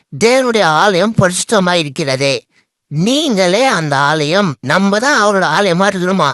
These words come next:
நம்மளுக்குள்ளதான் ஆண்டவர் வாசம் வந்தாரா? நம்மளுக்குள்ள ஆண்டவர் வாசம் பண்ணனா ஒழுங்கா பாவத்தை விட்டு மறந்துடுங்க. ஆண்டவர் உங்களுக்குள்ள இருந்து வாசம் பண்ணுவாரு.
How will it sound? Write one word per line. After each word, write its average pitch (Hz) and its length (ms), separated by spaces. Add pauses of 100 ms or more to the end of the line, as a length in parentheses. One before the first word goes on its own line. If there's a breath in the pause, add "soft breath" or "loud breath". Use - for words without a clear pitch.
நம்மளுக்குள்ளதான் 190 680
ஆண்டவர் 196 320
வாசம் 170 300
வந்தாரா? 147 420 (640)
நம்மளுக்குள்ள 190 440
ஆண்டவர் 202 420
வாசம் 175 300
பண்ணனா 165 560 (520 soft breath)
ஒழுங்கா 233 380
பாவத்தை 208 500
விட்டு 185 180
மறந்துடுங்க. 175 760 (500)
ஆண்டவர் 196 600
உங்களுக்குள்ள 185 300
இருந்து 233 180
வாசம் 170 360
பண்ணுவாரு. 143 580